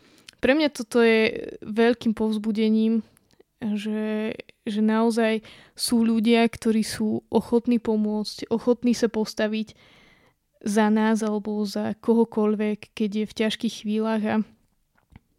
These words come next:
myslím, že je to veľmi dôležité mať, mať v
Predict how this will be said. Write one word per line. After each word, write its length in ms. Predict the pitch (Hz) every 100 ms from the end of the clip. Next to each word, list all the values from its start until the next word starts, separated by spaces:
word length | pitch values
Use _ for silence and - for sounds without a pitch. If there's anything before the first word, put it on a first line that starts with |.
| -
myslím, 320 | 277 294 247
že 100 | 226
je 60 | 220
to 140 | 214
veľmi 240 | 220 220
dôležité 640 | 202 202 202 202 214 214 214
mať, 360 | 208 202 - -
mať 240 | 240 214
v 40 | 208